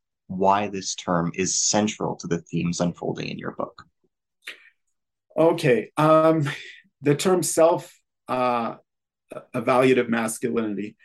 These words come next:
Speaker 2: has it, for, if we, uh, sort of get to its origin, it, it refers to a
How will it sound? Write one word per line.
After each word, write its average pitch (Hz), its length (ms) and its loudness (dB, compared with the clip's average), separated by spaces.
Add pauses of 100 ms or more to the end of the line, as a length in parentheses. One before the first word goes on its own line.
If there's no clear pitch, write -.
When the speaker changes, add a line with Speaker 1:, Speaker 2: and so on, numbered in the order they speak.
(180)
Speaker 2:
has 131 580 0 (100)
it, 123 320 0 (460)
for, - 260 -10 (140)
if 120 240 -2
we, 117 420 2 (420)
uh, 107 520 -2 (480)
sort 123 260 0
of 104 240 -2 (380)
get 123 240 0
to 123 140 0
its 117 120 0
origin, 143 640 2
it, 123 260 0 (120)
it 117 360 -4 (140)
refers 139 640 0
to 117 480 -4 (500)
a 101 600 -6